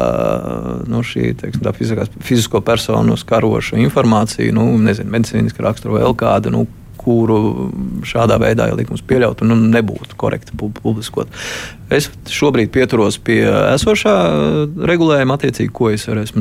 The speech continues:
teicis, ka birojām būtiskāk ir iegūt, eh, tātad, ja mēs esam lēmuši par kādu atteikumu, būtiskāk ir, eh, saņemt tātad gan ģenerālprokuratūras vērtējumu, ka šis atteikums ir bijis pamatots, gan arī administratīvās tiesas vērtējumu, ka šis atteikums bijis pamatots. Eh,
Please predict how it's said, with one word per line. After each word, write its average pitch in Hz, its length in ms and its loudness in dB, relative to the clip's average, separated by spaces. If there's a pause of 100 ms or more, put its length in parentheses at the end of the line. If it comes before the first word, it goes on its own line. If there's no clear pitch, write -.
teicis, 196 380 0 (100)
ka 117 400 2
birojām 113 640 0
būtiskāk - 640 -4
ir 113 140 2
iegūt, 110 580 0
eh, 101 140 0 (180)
tātad, 95 320 -6 (320)
ja 117 160 2
mēs 117 320 2
esam 110 160 -4
lēmuši 113 380 0
par - 160 -10
kādu 104 320 -2
atteikumu, 113 580 2
būtiskāk 110 640 -2
ir, 110 80 -2
eh, 50 880 -4
saņemt 107 400 2
tātad - 240 -6
gan 113 160 2
ģenerālprokuratūras 143 800 0
vērtējumu, 120 380 2
ka 107 80 -6
šis - 160 -2
atteikums 107 400 0
ir 107 40 -6
bijis 113 220 0
pamatots, 107 380 0
gan 110 120 2
arī 110 140 4
administratīvās 104 560 -2
tiesas - 320 -8
vērtējumu, - 380 -10
ka - 160 -16
šis - 180 -2 (540)
atteikums 110 500 2
bijis 107 160 2
pamatots. - 480 0
Eh, 123 180 4